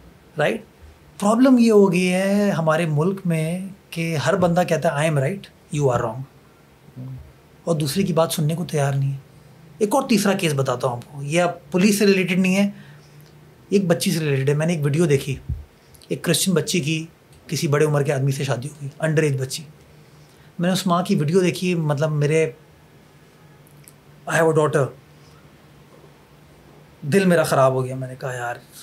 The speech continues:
Speaker 1: ये कैसे?" मैंने उसी वक्त phone उठाया और मैंने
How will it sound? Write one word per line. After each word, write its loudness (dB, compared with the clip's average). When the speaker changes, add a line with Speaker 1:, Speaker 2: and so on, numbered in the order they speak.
Speaker 1:
ये -14
कैसे?" 2
मैंने -2
उसी 0
वक्त -4
phone -2
उठाया -2
और -2
मैंने -2